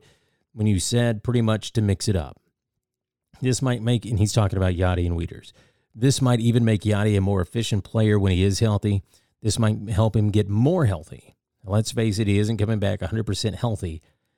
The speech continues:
as it is." Well, Aaron, I don't know that. He might. He might be coming back. We're gonna see how he does in his, uh, minor league start. I know he only had, like, one at bat, and they gave him a couple innings. It looks like they're kind of easing him into it. Uh, it depends on the hand.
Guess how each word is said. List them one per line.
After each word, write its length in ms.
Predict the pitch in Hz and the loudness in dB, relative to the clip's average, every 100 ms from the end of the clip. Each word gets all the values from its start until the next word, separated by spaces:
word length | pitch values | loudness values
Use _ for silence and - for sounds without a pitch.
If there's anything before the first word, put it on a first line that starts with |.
| _ | _
as 220 | - 101 92 | 0 2 2
it 80 | |
is." 280 | 92 82 78 | 2 0 0
Well, 400 | 127 127 113 80 120 120 | 2 2 0 -4 -20 -10
Aaron, 260 | 151 147 139 | -2 0 2
I 120 | 127 | 2
don't 160 | 147 127 | 2 2
know 160 | 117 | 0
that. 260 | 92 82 - | -2 -6 -4
He 100 | 175 | 0
might. 480 | 147 151 170 170 - _ _ _ _ _ | 0 0 -6 -10 -16 _ _ _ _ _
He 100 | 139 | -8
might 200 | 139 180 | -6 -4
be 80 | 160 | -4
coming 240 | 117 98 | -2 -2
back. 200 | 92 90 | -2 -2
We're 80 | 117 | 0
gonna 140 | 135 131 | 0 0
see 140 | - | -2
how 100 | 131 | -2
he 80 | 127 | -2
does 300 | 123 123 113 | 0 0 0
in 80 | 117 | 0
his, 180 | 107 | 0
uh, 100 | 107 | 0
minor 280 | 104 110 117 | -2 -2 -2
league 180 | 110 101 | -4 -6
start. 320 | - 120 113 - - _ _ _ - | -4 -4 -4 -8 -20 _ _ _ -4
I 60 | |
know 100 | 131 | -2
he 100 | 160 | 0
only 140 | 131 120 | 0 0
had, 120 | 131 | 0
like, 120 | 113 | -2
one 240 | 90 117 | -2 0
at 180 | 113 87 | -2 -4
bat, 260 | 104 101 104 | -6 -6 -4
and 100 | 104 | -6
they 60 | |
gave 160 | 101 110 | -2 0
him 100 | 107 | 0
a 60 | 95 | -2
couple 340 | 101 98 101 | -4 -2 -2
innings. 340 | 104 101 92 | 0 0 0
It 140 | 120 117 | -4 -4
looks 280 | 120 123 - | -4 -4 0
like 160 | 117 | -2
they're 140 | 110 101 | 0 -2
kind 240 | - 107 | 0 -2
of 220 | 90 85 _ | -4 -8 _
easing 300 | 143 123 113 | 0 2 2
him 100 | 104 | 2
into 360 | 107 104 135 131 | 2 0 0 0
it. 140 | 127 _ _ _ _ _ _ - | -2 _ _ _ _ _ _ -6
Uh, 80 | 117 | 0
it 80 | 127 | 2
depends 300 | 123 185 180 | 2 0 0
on 100 | 180 | 0
the 100 | 170 | 2
hand. 340 | 180 202 - | 2 0 -10